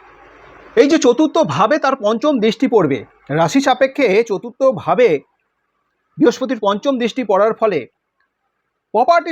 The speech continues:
সংক্রান্ত বিষয়কে কেন্দ্র করে যথেষ্ট শুভত্বের বার্তা বয়ে নিয়ে আসবে। অর্থাৎ যাদের পরিকল্পনা রয়েছে, যাদের ইচ্ছা রয়েছে, স্বপ্ন রয়েছে প্রপার্টি ক্রয়ের, সেটা গাড়ি হতে পারে,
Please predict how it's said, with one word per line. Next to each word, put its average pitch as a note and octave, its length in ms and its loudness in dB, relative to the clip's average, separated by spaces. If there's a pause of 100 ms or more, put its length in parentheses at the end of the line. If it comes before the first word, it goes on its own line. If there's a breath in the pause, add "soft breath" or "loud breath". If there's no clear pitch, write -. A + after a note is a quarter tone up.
সংক্রান্ত D4 320 -2
বিষয়কে C4+ 440 -4
কেন্দ্র B3 260 -6
করে B3+ 140 0
যথেষ্ট A3+ 340 -4
শুভত্বের A#3 460 0
বার্তা G3 300 0
বয়ে E3+ 220 0
নিয়ে D#3+ 160 0
আসবে। A#2 200 -10 (260)
অর্থাৎ A#3+ 280 0
যাদের F3 300 2 (100)
পরিকল্পনা G#3 480 -2
রয়েছে, G3 340 0
যাদের E3 260 -2 (120)
ইচ্ছা A3 180 -2
রয়েছে, G#3 260 0
স্বপ্ন F3 340 -4
রয়েছে G3+ 320 0
প্রপার্টি F#3+ 520 0 (500)
ক্রয়ের, F#3 380 4 (480)
সেটা A#3 180 -2
গাড়ি E3 320 0
হতে G3+ 200 0
পারে, F#3 220 -2